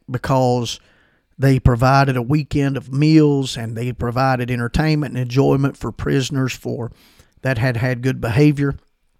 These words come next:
But while he was at that Christian center, that was a memorial of one of the young men that he had been accused of killing, God started dealing with his heart.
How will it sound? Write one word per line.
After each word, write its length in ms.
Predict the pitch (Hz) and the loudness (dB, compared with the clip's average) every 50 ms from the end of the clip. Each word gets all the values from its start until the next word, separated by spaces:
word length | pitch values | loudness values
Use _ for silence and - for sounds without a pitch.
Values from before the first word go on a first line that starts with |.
| _ _ _ _ - - | _ _ _ _ -16 -6
But 200 | 120 131 131 123 | -4 -4 -2 0
while 260 | 139 160 180 196 196 | 0 2 2 4 4
he 40 | 202 | 4
was 160 | 180 160 147 | 2 2 2
at 160 | 170 160 - | 0 0 0
that 160 | - 139 131 - | -2 -4 -4 -2
Christian 400 | - 160 165 - - - 156 160 | -2 -2 -2 -2 -4 -4 -4 -4
center, 460 | - - - 131 120 104 107 117 - _ _ _ _ _ _ _ _ _ _ _ _ _ _ _ - | -4 -4 -4 -4 -4 -4 -8 -10 -14 _ _ _ _ _ _ _ _ _ _ _ _ _ _ _ -8
that 220 | - 139 143 147 139 | -4 -2 -2 0 0
was 180 | 135 139 120 | 0 0 2
a 40 | 139 | 0
memorial 680 | 135 135 139 139 139 143 151 175 185 160 139 131 123 123 | 0 0 0 0 0 2 2 2 4 4 2 2 0 -2
of 100 | 113 127 | -2 -2
one 180 | 131 143 147 | -2 0 0
of 100 | 156 160 | 0 -2
the 140 | 160 156 147 - _ _ _ _ _ _ | -4 -6 -8 -10 _ _ _ _ _ _
young 380 | - 135 139 143 147 151 156 151 | -4 0 2 4 4 4 2 2
men 220 | 147 147 147 135 | 2 2 2 0
that 180 | 127 120 - - _ _ _ | -2 -4 -8 -12 _ _ _
he 200 | _ - - - | _ -10 -4 -2
had 120 | 143 139 135 | -2 -2 -2
been 140 | 135 139 143 | -2 -4 -4
accused 400 | 135 - 147 147 139 131 - 123 | -4 -2 -2 -2 -2 -2 -4 -8
of 100 | 113 - | -12 -10
killing, 440 | - 151 135 120 113 - 120 139 - _ _ _ _ _ _ _ _ _ _ _ _ _ _ | -6 -6 -6 -6 -6 -10 -14 -18 -20 _ _ _ _ _ _ _ _ _ _ _ _ _ _
God 360 | - 160 160 156 143 135 120 | 2 4 4 4 4 2 0
started 380 | - - - 123 127 131 120 120 | -2 -4 -2 -2 -2 -2 -4 -4
dealing 260 | 127 131 127 127 123 | -2 -2 -2 0 -2
with 100 | 123 123 | -2 -4
his 120 | 123 117 - | -4 -6 -8
heart. 300 | - 117 - - - | -8 -10 -12 -14 -16